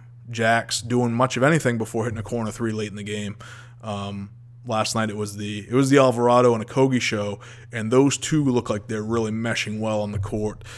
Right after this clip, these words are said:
Uh, Ben Lammers is becoming kind of a, uh, uh, you know, a, a player that isn't in the forefront for the Yellow Jackets, and I th-, actually think that's a good thing. I mean, if, if Lammers go out there, give them twelve and get twelve rebounds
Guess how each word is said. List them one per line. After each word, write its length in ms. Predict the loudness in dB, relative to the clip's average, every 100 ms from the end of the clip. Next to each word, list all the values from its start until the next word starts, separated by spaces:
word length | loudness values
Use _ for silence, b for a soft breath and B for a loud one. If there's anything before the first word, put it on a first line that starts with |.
| B -10
Uh, 260 | -8 -8
Ben 240 | -4 -4 -2
Lammers 400 | -2 -2 -2 -6
is 80 |
becoming 560 | -8 -8 -6 -4 -4 -8
kind 300 | -8 -4 -4
of 180 | -4 -6
a, 300 | -6 -6 -10 B B B -10
uh, 40 |
uh, 400 | -10 -10 -12 -14 -14 -12
you 100 | -10
know, 240 | -10 -10 -12 -12 -14 -14 -16 -18 -18 -14
a, 220 | -8 -8
a 40 |
player 480 | -4 4 8 8 8
that 300 | 6 0 0
isn't 240 | -2 -2
in 140 | -2 -2
the 60 |
forefront 640 | -2 -2 -2 0 0 0 -4 -12
for 120 | -6 -2
the 80 |
Yellow 180 | 0 0
Jackets, 480 | 0 0 0 -2 0
and 60 | 2
I 80 |
th-, 100 | 2
actually 240 | 0 0 -2
think 200 | -2 -2
that's 180 | -2 0
a 40 |
good 200 | -2 -2
thing. 180 | -6 -8
I 60 |
mean, 180 | -8 -8 -10 B B
if, 240 | -4 -4 -4
if 140 | -6
Lammers 360 | 0 4 4 4
go 140 | 4
out 100 | 6
there, 280 | 6 4 4 B B B
give 160 | 0 2
them 180 | 2 0
twelve 560 | 2 2 2 0 -2 -8 B B
and 160 | -6
get 160 | -6 -2
twelve 300 | -2 0 0
rebounds 640 | 0 2 2 0 -4 -6